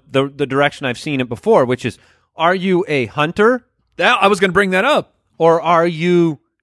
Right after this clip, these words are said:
Speaker 1: a settler? So a hunter is willing to go in and out of a few rows to find that lucky spot, which obviously they exist, right? People in the front, they leave as
Speaker 2: Yep.
Speaker 1: well. The settler decides, "Hey, I'm just gonna take the first spot I can get. It doesn't matter how far it is,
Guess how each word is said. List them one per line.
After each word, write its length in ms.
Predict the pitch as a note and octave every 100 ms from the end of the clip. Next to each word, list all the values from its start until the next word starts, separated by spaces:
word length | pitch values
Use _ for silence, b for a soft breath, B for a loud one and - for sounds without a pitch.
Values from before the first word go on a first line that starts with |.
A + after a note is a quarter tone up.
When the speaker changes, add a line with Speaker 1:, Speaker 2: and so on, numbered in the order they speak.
| _ D#3
Speaker 1:
a 460 | E3 D#3+ C#3+ A#2 _
settler? 680 | - - G#3 D#3 F2+ - _ _ _ _
So 360 | - E3+ E3 -
a 80 | C#3
hunter 580 | - C4 A3+ D#3 C3+ - _ _ _ F#3
is 160 | D#3
willing 260 | E3 F3 E3+
to 60 | D#3
go 280 | D#3+ D#3+ F3
in 120 | F3
and 140 | E3+
out 160 | E3+ D#3+
of 80 | D3
a 80 |
few 220 | C#3+ F3 G3+
rows 360 | F3 C3+ C3+
to 80 | -
find 400 | - D3+ D3+ D3
that 200 | C#3+ C3
lucky 360 | C3+ C3 C#3 C#3
spot, 380 | - B3+ G3 C#3+
which 180 | D#3 D#3
obviously 400 | A3 A#3 - C#3+
they 160 | D#3
exist, 420 | D3 C3 E3 G#2+
right? 180 | C3 E3+ - b b
People 340 | A2 A#2 B2+ C3
in 100 | D3
the 60 | -
front, 400 | - D#3 F#3+ C3
they 160 | B2+
leave 340 | C#3 D3+ D#3 E3+
as 80 |
Speaker 2:
Yep. 120 | F#3 G#3+
Speaker 1:
well. 320 | F#3 F2 - _ _ _ _ _ _ _ _ -
The 80 | C#3
settler 600 | - A#3 C#4+ F#3 A#2+ A2+
decides, 520 | C#3 - F3 D#3+ -
"Hey, 160 | G#3
I'm 120 | D3 G#3
just 120 | A3
gonna 120 | G#3
take 200 | F#3+ F3+
the 80 | C#3+
first 240 | - F3+ -
spot 220 | F3+ D#3
I 80 | C3+
can 160 | C3
get. 240 | F3+ E3+ -
It 60 |
doesn't 160 | F3 E3
matter 140 | D#3+
how 100 | C3
far 260 | A#2+ A#3 B3+
it 60 | C#3
is, 180 | C3+